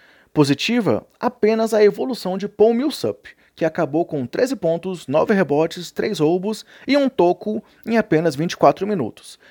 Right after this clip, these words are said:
Vamos ver se foi uma atuação isolada ou se ele vai se recuperar após uma primeira rodada aí bastante apagada.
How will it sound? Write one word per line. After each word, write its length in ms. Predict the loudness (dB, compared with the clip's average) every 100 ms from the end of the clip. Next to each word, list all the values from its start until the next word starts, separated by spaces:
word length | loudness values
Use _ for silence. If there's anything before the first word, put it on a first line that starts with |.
| -10
Vamos 240 | -4 -4
ver 220 | 0 0
se 80 | 0
foi 100 | -6
uma 60 | -8
atuação 400 | -6 -8 -6 -6
isolada 560 | -2 0 0 0 -6 -8 -20 -8
ou 100 | -4
se 120 | -2
ele 120 | -2
vai 440 | 2 2 2 -2 -6
se 120 | -6
recuperar 520 | -6 -6 0 2 2
após 320 | 0 0 -2
uma 180 | -2 -4
primeira 340 | -6 -6 -4 -4
rodada 440 | -4 -2 -2 -2
aí 100 | -4
bastante 520 | -4 -4 -6 -8 -6
apagada. 460 | -4 -4 -4 -8